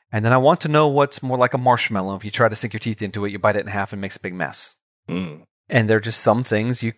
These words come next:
Speaker 1: can't be dogmatic about. Like, what
Speaker 2: No.
Speaker 1: was the exact year of Noah's flood? You're not gonna figure that out.
Speaker 2: <laughs> The exact year? <laughs>
Speaker 1: Yeah,
Speaker 2: We,
Speaker 1: it's just not gonna
Speaker 2: I mean,
Speaker 1: happen.
Speaker 2: I'd be happy if I had the century. <laughs>
Speaker 1: Exactly. It, there, there's so much variability in some of these numbers. You can't exactly know.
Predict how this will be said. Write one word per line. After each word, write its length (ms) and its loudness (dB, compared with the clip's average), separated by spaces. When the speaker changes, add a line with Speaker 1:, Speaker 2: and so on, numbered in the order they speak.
Speaker 1:
can't 240 -2
be 100 -4
dogmatic 460 0
about. 320 -8
Like, 240 2
what 220 2
Speaker 2:
No. 60 6
Speaker 1:
was 120 4
the 80 0
exact 420 -2
year 220 -2
of 140 -8
Noah's 340 -4
flood? 440 0
You're 120 -12
not 140 -4
gonna 120 -8
figure 300 -2
that 160 -2
out. 300 -4
Speaker 2:
<laughs> 260 -4
The 160 2
exact 640 0
year? 400 4
<laughs> 60 -14
Speaker 1:
Yeah, 640 6
Speaker 2:
We, 80 8
Speaker 1:
it's 120 0
just 160 -8
not 360 6
gonna 140 6
Speaker 2:
I 20 8
mean, 40 8
Speaker 1:
happen. 100 6
Speaker 2:
I'd 160 6
be 80 6
happy 340 4
if 140 2
I 240 6
had 260 2
the 60 -4
century. 720 -2
<laughs> 40 -2
Speaker 1:
Exactly. 720 2
It, 240 -8
there, 240 -2
there's 140 0
so 120 2
much 200 0
variability 580 2
in 60 -4
some 140 -10
of 80 -6
these 120 -10
numbers. 240 -6
You 80 -14
can't 200 -4
exactly 540 -4
know. 320 -16